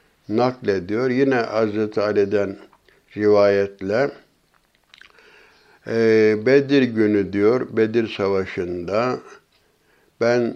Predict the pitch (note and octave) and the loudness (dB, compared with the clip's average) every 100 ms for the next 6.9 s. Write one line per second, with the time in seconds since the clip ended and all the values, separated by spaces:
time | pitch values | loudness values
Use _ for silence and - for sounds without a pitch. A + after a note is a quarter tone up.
0 | - - A2 A2+ G#2+ G2+ - G#2 A2+ C3+ | -10 -4 2 4 4 0 -6 -6 -6 -8
1 | F#3+ - _ _ _ _ _ _ - - | -14 -20 _ _ _ _ _ _ -8 0
2 | C3+ A#2 A2 A#2+ B2+ - - - A2+ A#2 | 2 2 4 2 0 -8 -16 -6 -4 -4
3 | - A2+ A2+ A#2 A2+ G#2+ G#2 G#2 G#2+ G#2+ | 0 0 2 2 0 0 0 0 0 0
4 | G#2 F#2+ F#2+ E2+ E2+ G2 G2 G2 G#2 G2 | 0 -2 -4 -4 -6 -6 -8 -8 -8 -6
5 | G2+ G2+ F#2+ G2 A2 A2+ G#2+ - F#2 F2 | -6 -4 -4 0 2 0 -2 -6 -6 -6
6 | E2 - G2+ F#2+ F2+ E2 F2+ A2 | -8 -8 -6 -6 -6 -6 -4 -4